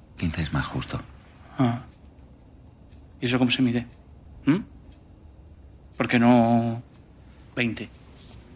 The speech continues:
Speaker 2: ¿Te parece bien veinte?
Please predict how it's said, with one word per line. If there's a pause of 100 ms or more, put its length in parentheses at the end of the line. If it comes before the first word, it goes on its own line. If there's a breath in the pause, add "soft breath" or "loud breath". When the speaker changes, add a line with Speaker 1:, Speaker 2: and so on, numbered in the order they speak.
(2000)
Speaker 2:
¿Te
parece
bien
veinte?